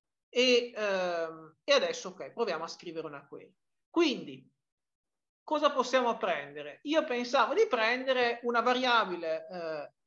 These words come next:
i nomi delle variabili appunto sono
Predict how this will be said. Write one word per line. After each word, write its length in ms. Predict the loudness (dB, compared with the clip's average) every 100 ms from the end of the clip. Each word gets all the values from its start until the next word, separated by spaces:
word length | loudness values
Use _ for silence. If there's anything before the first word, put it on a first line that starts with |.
| -8
i 60 | 0
nomi 200 | 2 6
delle 180 | 6 6
variabili 600 | 4 4 4 4 0 -6
appunto 500 | -6 -6 -6 -6 -10
sono 800 | 2 4 6 4 0 0 -4